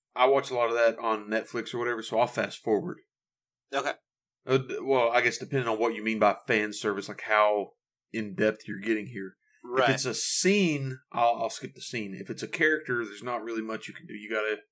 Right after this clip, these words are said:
Speaker 1: make a decision at that point to either keep rolling with the story or to give it up.
Speaker 2: Yeah.
Speaker 1: And that's
Speaker 2: Which, Joe,
Speaker 1: kinda
Speaker 2: you've done that for a few shows. I know. You've
Speaker 1: Yeah,
Speaker 2: seen a
Speaker 1: there's
Speaker 2: show that you're like, "It's just, I can't do this."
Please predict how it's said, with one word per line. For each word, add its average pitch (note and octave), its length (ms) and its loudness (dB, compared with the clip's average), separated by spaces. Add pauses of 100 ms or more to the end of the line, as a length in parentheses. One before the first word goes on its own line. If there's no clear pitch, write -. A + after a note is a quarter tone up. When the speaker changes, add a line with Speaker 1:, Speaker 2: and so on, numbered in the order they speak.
(480)
Speaker 1:
make G#2+ 180 2
a - 20 -6
decision G#2+ 480 -6
at G2+ 60 -8
that G#2+ 200 -6
point A2 260 -10
to A2 60 -12
either G#2+ 220 -6
keep A2 260 -10
rolling A2 300 2
with G2 100 -8
the G2+ 60 -16
story A2 360 -2
or G#2 60 -2
to G2 80 -8
give G2+ 160 -4
it G#2 80 2
up. G2+ 220 -2 (1120)
Speaker 2:
Yeah. A#2 340 -2 (720)
Speaker 1:
And A2+ 100 -2
that's A#2+ 200 0
Speaker 2:
Which, C#3 100 2
Joe, B2+ 60 6
Speaker 1:
kinda A#2+ 140 4
Speaker 2:
you've A2 80 4
done F#3 120 2
that C#3 120 0
for B2+ 120 -2
a - 40 -2
few A#2+ 180 -12
shows. F2+ 480 -6 (300)
I G#2 120 -6
know. F#2+ 180 -8
You've A2 100 0
Speaker 1:
Yeah, B2+ 100 6
Speaker 2:
seen B2 80 2
a - 20 4
Speaker 1:
there's C3+ 140 2
Speaker 2:
show A2 180 -2
that G2 120 -4
you're G#2 140 -6
like, G2+ 140 -6
"It's G#2+ 180 -8
just, G2 160 -10
I - 60 -14
can't F#2 180 -8
do G2 100 -8
this." - 280 -10